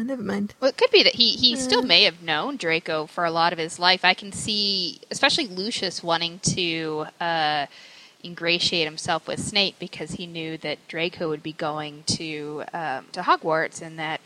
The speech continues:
Speaker 2: uh, you know, Snape was, Snape, well, I don't know if Snape was always head of the Slytherin house, you know, but, uh, that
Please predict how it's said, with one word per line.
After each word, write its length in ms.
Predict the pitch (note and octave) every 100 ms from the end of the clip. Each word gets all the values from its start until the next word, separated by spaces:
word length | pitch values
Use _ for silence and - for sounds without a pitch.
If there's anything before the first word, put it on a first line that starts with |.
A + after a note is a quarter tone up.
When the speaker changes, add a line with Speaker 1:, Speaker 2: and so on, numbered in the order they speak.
| -
Speaker 2:
uh, 300 | E3 D#3 D#3 -
you 100 | F3
know, 140 | C#3
Snape 460 | - - F3+ D#3 - -
was, 380 | D3+ C#3+ - - - -
Snape, 360 | C#3 F3 D3+
well, 120 | F#3 F#3
I 60 |
don't 120 | G3
know 60 | E3+
if 100 | F3
Snape 240 | - D#3
was 80 | E3
always 400 | D3+ F#3 A3 -
head 180 | F3+ D#3+
of 80 | C#3+
the 60 |
Slytherin 480 | C#3+ - D#3+ D#3+ D3+
house, 640 | D#3+ D#3 D3+ - - - - _ _ _ _ _
you 140 | F3+ E3
know, 240 | D3+ D#3 - - - - - _ F3+
but, 560 | E3+ D#3+ D3+ - - - F#3+
uh, 560 | F#3 B2 F#2+ - - - - - - F#3+ -
that 300 | F3 D#3+ D3+